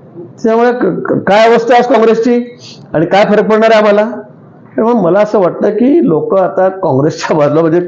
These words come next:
कोणी बघायला तयार नाही, ऐकायला तयार नाही. आज सगळ्या लोकांचा कल हा भारतीय जनता पक्षाकडे, आमच्या मित्रपक्षांकडे आहे आणि विशेष करून मोदीजींकडे आहे. मोदीजींच्या नेतृत्वावर सर्वांचा, म्हणजे अतिशय त-, आपण एखादी सभा आमच्या नेत्याची होऊ द्या, म-, अमित भाई असतील,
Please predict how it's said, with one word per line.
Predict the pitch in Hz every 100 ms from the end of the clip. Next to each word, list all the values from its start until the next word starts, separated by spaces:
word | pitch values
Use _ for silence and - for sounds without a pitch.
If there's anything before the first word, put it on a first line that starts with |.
| - -
कोणी | 170 175 190 -
बघायला | - 139 127 117 160 165
तयार | 151
नाही, | 160 156
ऐकायला | - 143 160
तयार | 156 165
नाही. | 143 170 226 - - -
आज | 170 -
सगळ्या | 127 139 180
लोकांचा | 165 156 151 135 156
कल | - 165 165 - - - -
हा | 143
भारतीय | 127 123 151 160
जनता | 160
पक्षाकडे, | 151 - 151 156
आमच्या | 165 135 143
मित्रपक्षांकडे | 123 160 165 - 147 151 151
आहे | 143 185 - - -
आणि | 202
विशेष | 180 208 196
करून | 208 220 175
मोदीजींकडे | 175 196 185 170 147 113
आहे. | - - - -
मोदीजींच्या | 143 160 185 190 185 202
नेतृत्वावर | 185 147 143 147 175 170
सर्वांचा, | 175 143 127 160 180 151 160
म्हणजे | 139 160
अतिशय | 170 180 202
त-, | 185 196 180 - - -
आपण | 160 190
एखादी | 180 185
सभा | - 156 160
आमच्या | 175 180
नेत्याची | 170 175 165
होऊ | 170 139
द्या, | 151 165 160 - 123
म-, | 143
अमित | 135 156 156
भाई | 170
असतील, | 170 - 170 170